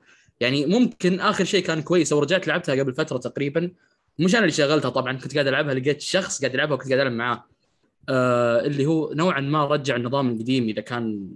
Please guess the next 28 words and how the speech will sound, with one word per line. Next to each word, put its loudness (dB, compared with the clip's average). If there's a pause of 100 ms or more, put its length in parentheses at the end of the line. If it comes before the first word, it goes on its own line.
(120)
تتذكر -4
كان -2
يمديك -2
تختار -4
أكثر -4
من -4
شخصية -4 (260)
من 0
نفس -2
الشخص، -8 (200)
إذا -8
تذكر -6
هذا -4
الشيء. -8 (420)
لأن 2
أنا 4
آخر 0
مرة 2
لعبت -2
بنفسي -2 (300)
كان 2
يوم 4
تختار 0
شخص -4
واحد 2
يعني 2
من، -2
آه، -4